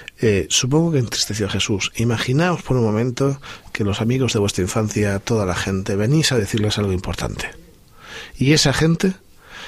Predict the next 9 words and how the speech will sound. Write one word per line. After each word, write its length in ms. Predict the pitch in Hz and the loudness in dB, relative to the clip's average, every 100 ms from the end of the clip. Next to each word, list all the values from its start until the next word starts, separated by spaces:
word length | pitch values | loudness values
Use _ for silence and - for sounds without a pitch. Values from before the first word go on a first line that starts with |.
| - - | -18 -8
en 120 | 85 | -4
lugar 180 | 67 92 | 0 0
de 60 | |
acercar, 460 | 104 117 98 147 151 - | 0 -2 0 0 -2 -4
de 220 | 165 113 | -2 0
acercaros 680 | 95 - - 85 117 110 104 | 0 -2 -6 -4 0 0 0
a 100 | 87 | 0
vosotros 720 | 92 - 156 - 160 165 - - | 0 2 0 2 2 2 0 -4
intelectualmente, 1080 | 95 90 78 - 78 87 107 104 107 101 104 | -4 -2 -4 -2 -2 0 0 0 0 2 0